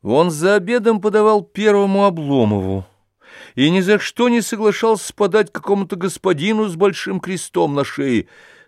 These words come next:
"Наш-то столбовой", — гордо говорил он, —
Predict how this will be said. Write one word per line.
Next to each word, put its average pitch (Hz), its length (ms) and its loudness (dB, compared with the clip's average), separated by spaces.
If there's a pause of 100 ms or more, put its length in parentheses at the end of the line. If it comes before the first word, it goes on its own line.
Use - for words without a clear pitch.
"Наш-то 131 760 0
столбовой", — 151 1400 2
гордо 110 540 0
говорил 104 360 0
он, — 95 140 -2